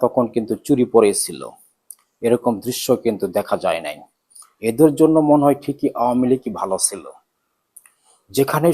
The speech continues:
সমাবেশ করার উদ্যোগ নিত, সেখানে ডাইরেক্ট গুলি করার অর্ডার থাকতো। এদের জন্য একটাই রাস্তা,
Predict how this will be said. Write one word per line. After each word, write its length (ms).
সমাবেশ 420
করার 220
উদ্যোগ 300
নিত, 180
সেখানে 400
ডাইরেক্ট 440
গুলি 260
করার 220
অর্ডার 400
থাকতো। 320
এদের 320
জন্য 200
একটাই 360
রাস্তা, 420